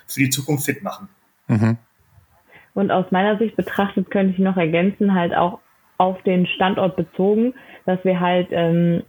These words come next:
Speaker 3: mittlerweile auch sehr stark generell auf die Rhein-Ruhr-Region gehen. Früher war der Fokus noch extrem international. Jetzt wollen wir halt auch noch mal mehr auf quasi die,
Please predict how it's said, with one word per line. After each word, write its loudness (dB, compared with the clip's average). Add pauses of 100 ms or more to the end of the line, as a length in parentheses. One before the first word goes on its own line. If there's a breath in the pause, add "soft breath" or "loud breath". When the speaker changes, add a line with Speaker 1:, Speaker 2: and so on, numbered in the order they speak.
(140)
Speaker 3:
mittlerweile 2
auch -2
sehr 2
stark -4
generell 2
auf -4
die 2
Rhein-Ruhr-Region 2
gehen. 0 (160)
Früher 2
war 2
der 0
Fokus -2
noch 2
extrem 0
international. 0
Jetzt -2
wollen 2
wir 2
halt 0
auch 0
noch 2
mal 2
mehr 0
auf -2 (200)
quasi 0
die, 0